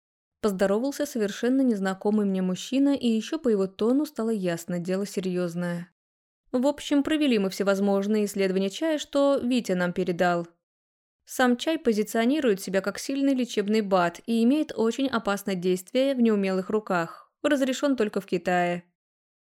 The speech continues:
Нигде у нас его купить нельзя. Мужчина глубоко вздохнул, а Витя поморщился.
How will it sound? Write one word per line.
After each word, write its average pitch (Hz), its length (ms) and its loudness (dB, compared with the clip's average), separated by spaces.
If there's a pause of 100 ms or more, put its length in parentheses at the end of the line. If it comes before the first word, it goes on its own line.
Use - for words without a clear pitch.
(320)
Нигде 247 320 4
у 247 80 6
нас 254 200 2
его 214 120 2
купить 214 360 -2
нельзя. 202 600 0 (1080)
Мужчина 247 480 2
глубоко 214 380 0
вздохнул, 196 580 0
а 208 140 -2
Витя 190 220 -4
поморщился. 180 840 -4